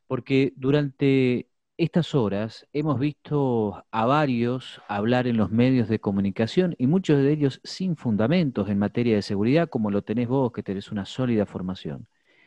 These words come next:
Y nos hablan del ejemplo de sindicalización policial,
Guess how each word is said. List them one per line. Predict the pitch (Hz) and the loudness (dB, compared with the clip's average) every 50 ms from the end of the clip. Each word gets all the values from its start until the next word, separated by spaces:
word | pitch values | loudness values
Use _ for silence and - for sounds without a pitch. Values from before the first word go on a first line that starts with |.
| _ _ _ _ - _ _ _ | _ _ _ _ -20 _ _ _
Y | - 147 151 | 0 4 4
nos | 160 151 - - | 4 4 4 4
hablan | 190 196 202 208 202 196 196 202 208 226 - _ _ _ _ _ _ _ _ _ _ _ _ _ | 4 4 4 4 4 4 2 2 0 -4 -8 _ _ _ _ _ _ _ _ _ _ _ _ _
del | - 107 135 131 135 | 0 2 4 4 6
ejemplo | 131 - - 185 190 190 180 - 185 170 156 | 4 4 4 4 4 4 4 4 4 6 6
de | 139 131 | 4 4
sindicalización | - - - 220 226 220 196 190 170 - 151 135 135 120 - - 113 - - 165 170 170 151 | 2 2 2 4 4 4 2 0 2 2 2 2 2 0 -2 -4 -6 -4 -2 -2 -2 -2 -2
policial, | - 147 131 120 110 - - - 143 147 160 170 180 202 | -2 -2 0 0 -2 -2 -2 -2 -2 0 0 -2 -2 -4